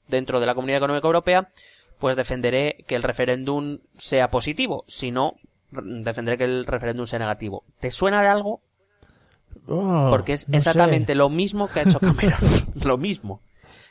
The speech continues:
Speaker 1: Es decir, convocar un referéndum
Speaker 2: Sí,
Speaker 1: y
Speaker 2: sí.
Speaker 1: con esa presión ir a las autoridades europeas para decirle, "O aceptáis
Speaker 2: Sí, sí,
Speaker 1: esto
Speaker 2: sí.
Speaker 1: y entonces yo,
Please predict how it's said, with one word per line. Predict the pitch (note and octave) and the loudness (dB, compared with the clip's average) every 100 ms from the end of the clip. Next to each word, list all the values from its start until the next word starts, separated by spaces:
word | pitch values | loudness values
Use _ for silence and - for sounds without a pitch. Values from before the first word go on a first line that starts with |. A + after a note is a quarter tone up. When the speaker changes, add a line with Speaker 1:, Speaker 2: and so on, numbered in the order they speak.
| - | -8
Speaker 1:
Es | C#3+ | -2
decir, | D#3 E3 C3+ G2 G#2 A#2 | 0 0 -2 -4 -8 -4
convocar | C#3 C#3+ C#3 D#3+ | 0 2 4 4
un | E3+ | 2
referéndum | E3+ E3+ F3 F#3+ | 2 4 4 2
Speaker 2:
Sí, | F#3+ | 0
Speaker 1:
y | |
Speaker 2:
sí. | D3+ | 0
Speaker 1:
con | C3 C3 | 0 -2
esa | C3+ D3 | -2 0
presión | D#3+ D#3+ F#3+ G3 A#3 | 0 2 2 2 0
ir | C#3 C3+ | -2 2
a | B2 | 2
las | A#2+ | 2
autoridades | C3 B2 B2+ C3+ | 0 0 2 2
europeas | D3+ D3+ F#3 F3 G#3+ - _ _ _ _ _ _ _ | 2 2 4 2 2 -4 _ _ _ _ _ _ _
para | B2+ | 0
decirle, | B2 A#2 C3 A#2+ A#2 | 0 0 -2 0 0
"O | - A#2+ | 2 2
aceptáis | A2+ A#2 C#3+ F3 | 2 2 2 4
Speaker 2:
Sí, | F3+ | 2
sí, | F3 | 0
Speaker 1:
esto | C3+ A2+ C#3+ | 0 -2 -2
Speaker 2:
sí. | C3+ A#2 _ _ | -6 -12 _ _
Speaker 1:
y | C3 A#2+ A2+ A2 | -8 -6 -6 -6
entonces | A2+ A#2 C3+ C#3 B2 | -4 0 0 0 0
yo, | B2+ C3+ A#2 | 4 4 4